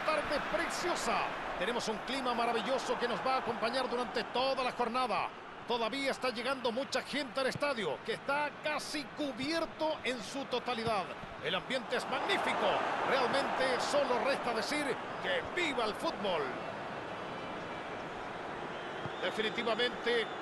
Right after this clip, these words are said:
este es uno de los campos de juego más reconocibles por su delicado césped. Gracias a ese detalle tenemos una imagen muy colorida frente a nosotros. Si alguno recién se está acomodando,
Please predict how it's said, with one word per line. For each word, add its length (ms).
este 300
es 120
uno 140
de 100
los 140
campos 360
de 80
juego 240
más 240
reconocibles 840
por 180
su 120
delicado 460
césped. 420
Gracias 460
a 60
ese 200
detalle 520
tenemos 380
una 100
imagen 500
muy 180
colorida 400
frente 300
a 40
nosotros. 400
Si 80
alguno 440
recién 340
se 140
está 180
acomodando, 640